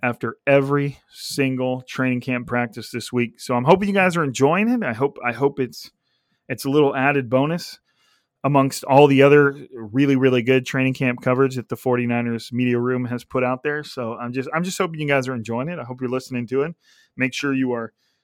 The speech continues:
like I said, listening, downloading, subscribing, rating, reviewing, all those great things.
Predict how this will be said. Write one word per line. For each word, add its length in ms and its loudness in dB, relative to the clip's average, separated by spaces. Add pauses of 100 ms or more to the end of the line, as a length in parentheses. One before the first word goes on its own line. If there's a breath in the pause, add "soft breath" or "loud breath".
(920)
like 160 2
I 40 -2
said, 240 0
listening, 640 -2 (100)
downloading, 640 2
subscribing, 880 -4
rating, 420 0
reviewing, 800 -2
all 180 -2
those 240 -2
great 320 -4
things. 400 -6